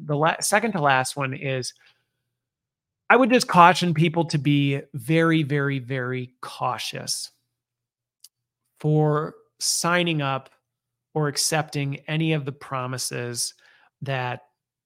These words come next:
some of this emerging technology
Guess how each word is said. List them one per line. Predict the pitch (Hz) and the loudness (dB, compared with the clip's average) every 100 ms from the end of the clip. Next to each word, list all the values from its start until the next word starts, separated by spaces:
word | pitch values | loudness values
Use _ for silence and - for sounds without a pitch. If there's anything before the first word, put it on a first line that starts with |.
| _ _ | _ _
some | - 160 160 | -6 -2 0
of | |
this | 147 139 | 0 0
emerging | 151 139 143 135 147 139 | -2 0 0 0 -2 -4
technology | 135 123 127 120 120 123 117 117 113 | -6 -6 -4 -4 -6 -8 -10 -12 -12